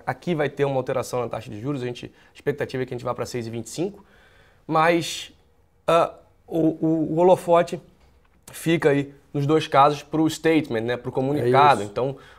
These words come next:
Speaker 1: bastante atenção. O lado positivo, pelo menos pra gente que tá ali no dia a dia operando, é que o comunicado, né, e a decisão sai depois do pregão fechado, né, Gerson?
Speaker 2: É
Speaker 1: Diferente
Speaker 2: isso.
Speaker 1: lá dos Estados Unidos.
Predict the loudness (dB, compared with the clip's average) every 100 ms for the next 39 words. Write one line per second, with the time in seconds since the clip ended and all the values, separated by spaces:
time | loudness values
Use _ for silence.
0 | 2 4 4 2 -2 0 0 2 0 0
1 | -8 _ _ _ 8 10 10 6 4 4
2 | -4 2 8 8 8 2 2 2 4 2
3 | 0 -4 -4 -4 _ _ _ -4 -2 0
4 | -2 0 0 -2 -2 0 0 0 -2 -8
5 | -18 _ _ 0 0 0 0 2 0 4
6 | 4 4 -2 -12 -6 -4 -2 -2 -2 -2
7 | -4 -2 -2 -4 0 2 4 2 0 -4
8 | -2 -2 0 -2 -4 -4 -4 -2 -6 -8
9 | -10 2 4 6 4 -2 -6 -6 -8 -6
10 | -10 -12 -20